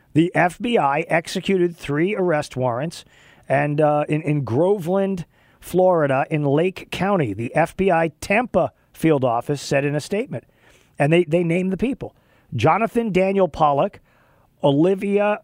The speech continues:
Michelle Pollock, and Joseph Daniel Hutchinson the third.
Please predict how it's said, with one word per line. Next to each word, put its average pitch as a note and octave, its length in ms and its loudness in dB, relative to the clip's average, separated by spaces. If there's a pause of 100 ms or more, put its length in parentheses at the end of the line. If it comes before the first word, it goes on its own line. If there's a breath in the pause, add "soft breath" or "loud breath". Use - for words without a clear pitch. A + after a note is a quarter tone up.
Michelle A3 500 0
Pollock, C#3 600 0 (480 soft breath)
and D#3 200 2
Joseph F#3 540 -2
Daniel F#3 380 0
Hutchinson E3+ 600 -2
the D3+ 100 -2
third. A3+ 480 -4